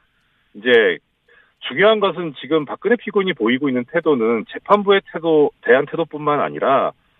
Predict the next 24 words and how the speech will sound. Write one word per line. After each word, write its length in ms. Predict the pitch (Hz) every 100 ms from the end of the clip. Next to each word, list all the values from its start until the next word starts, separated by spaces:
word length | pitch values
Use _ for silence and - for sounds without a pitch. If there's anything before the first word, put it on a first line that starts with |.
| _ _
어떻든 500 | - - 226 254 208 160
국민의 380 | 156 175 190 180
신뢰를 320 | 214 220 208
저버렸다는 600 | 180 - 226 - 151 143 123
이유로 200 | 110 120
탄핵을 460 | - 196 220 196
당했는데 840 | 175 170 190 196 156 147 156 175 - _ _ _
그것과 300 | 123 147 185
관련해서 580 | - 95 135 110 101 135
재판을 400 | 90 - 120 117
받으면서 640 | - 92 90 - 160 208 _ _ -
출석도 480 | 233 214 - - 160
하지 200 | 143 139
않고 340 | 113 - 143
아무런 340 | 82 98 156 117
이야기도 380 | 107 131 135
하지 160 | 117 -
않는다는 420 | - 85 92 87
것은 280 | 80 - 147 _ _ _ _
국민에 420 | - 135 202 254
대한 480 | 247 180 143 101 82 _ _
어떤, 220 | - 92 73 67
어떤 200 | 85 80 _
무시, 500 | 104 113 - 78